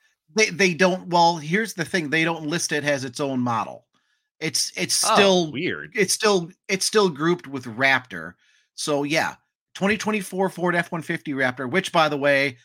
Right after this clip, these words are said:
Speaker 1: um, gains new dual valve shocks, um, along with the, the, the minor refresh that we've talked about. There's also a pretty cool, uh, uh, modular bumper that's available both on the Raptor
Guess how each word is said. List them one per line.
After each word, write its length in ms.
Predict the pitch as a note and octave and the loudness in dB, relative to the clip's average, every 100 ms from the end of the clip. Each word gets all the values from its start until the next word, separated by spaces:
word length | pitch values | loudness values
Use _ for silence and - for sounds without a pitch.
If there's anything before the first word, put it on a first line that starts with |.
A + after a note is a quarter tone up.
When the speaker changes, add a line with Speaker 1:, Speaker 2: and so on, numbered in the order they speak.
| _ - | _ -2
Speaker 1:
um, 420 | C#3 C3+ C3+ B2 | 0 2 -2 -8
gains 500 | A#2 D3+ D3+ D3 A2+ | 0 0 0 -4 -6
new 520 | C3+ D#3 D#3+ D#3+ D#3 | -2 2 2 2 -2
dual 380 | C3 A#2 D3 D3+ | -6 -2 0 0
valve 340 | B2+ D3 C#3+ B2 | 2 2 2 0
shocks, 560 | C#3+ B2 A#2 - - - _ _ - | -2 -2 -2 -6 -10 -12 _ _ -4
um, 320 | B2+ B2 B2+ | -2 -2 -2
along 460 | D#3+ D3+ D#3 D3 D3 | -2 2 2 2 0
with 180 | C#3 | -4
the, 100 | - C#3 B2+ | -6 -10 -8
the, 260 | B2+ A#2+ A#2 | -8 -8 -6
the 100 | C3+ | -4
minor 300 | C3+ C3+ B2 | -4 -4 -4
refresh 420 | C3 B2 B2 A#2+ | -6 -4 -4 -6
that 80 | B2+ | -8
we've 180 | A#2 | -10
talked 220 | - A2 - | -6 -6 -6
about. 160 | A#2+ | -8
There's 180 | B2+ B2+ | -6 -4
also 420 | C3 B2+ B2+ B2 - _ _ - | -4 -4 -6 -6 -10 _ _ -8
a 80 | |
pretty 340 | - - F3+ B2+ | -4 0 0 0
cool, 440 | - F3 E3+ D#3 | 0 2 2 2
uh, 300 | C#3+ C3 A#2+ G#2 G2 | 2 2 -2 -8 -12
uh, 140 | A2 | -6
modular 500 | A#2+ C3+ C3 C3 A#2+ | -2 0 0 -2 -2
bumper 280 | C3 B2+ B2 | -4 -4 -8
that's 200 | A#2 A#2+ | -8 -8
available 480 | A2+ B2 B2 A#2+ A#2+ _ _ | -6 -4 -4 -6 -8 _ _
both 220 | D#3 D3 | -2 0
on 180 | A#2+ C#3 | -2 -2
the 60 | C3 | -2
Raptor 720 | A#2 C3+ C#3+ - D3 C#3 | 0 0 0 0 0 0